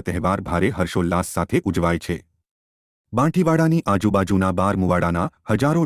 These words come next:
લોકોની જનમેદની ભેગી મળી હોળીના બીજા દિવસે એટલે કે ધૂળેટીના દિવસે સવારે અગિયાર વાગે અનોખી રીતે પ્રાચીન પરંપરાઓ મુજબ હોળી પ્રગટાવવામાં આવતા હોળી જોવા લોકોના ટોળે ટોળા ઉમટ્યા હતા. બાંઠીવાડા વિસ્તારમાં દિવાળી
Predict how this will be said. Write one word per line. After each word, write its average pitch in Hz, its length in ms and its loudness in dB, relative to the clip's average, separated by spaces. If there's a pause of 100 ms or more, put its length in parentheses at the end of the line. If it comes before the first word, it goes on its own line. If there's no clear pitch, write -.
લોકોની 101 340 2 (100)
જનમેદની 98 540 0
ભેગી 95 320 0
મળી 90 260 0 (200)
હોળીના 156 400 2
બીજા 98 280 0
દિવસે 92 300 0 (140)
એટલે 95 260 0
કે 151 60 0
ધૂળેટીના 98 600 0
દિવસે 92 280 0
સવારે 92 380 0 (140)
અગિયાર 95 320 0
વાગે 92 240 0 (300)
અનોખી 131 340 2
રીતે 107 160 2 (140)
પ્રાચીન 117 420 0
પરંપરાઓ 98 420 0 (120)
મુજબ - 280 0
હોળી 104 300 4
પ્રગટાવવામાં 90 640 0
આવતા 87 260 -2 (280)
હોળી 147 280 4
જોવા 101 300 2
લોકોના 139 400 0
ટોળે 98 260 2
ટોળા 101 300 0 (100)
ઉમટ્યા 90 300 0
હતા. 85 200 -4 (800)
બાંઠીવાડા 160 680 2
વિસ્તારમાં 95 500 0
દિવાળી 92 320 2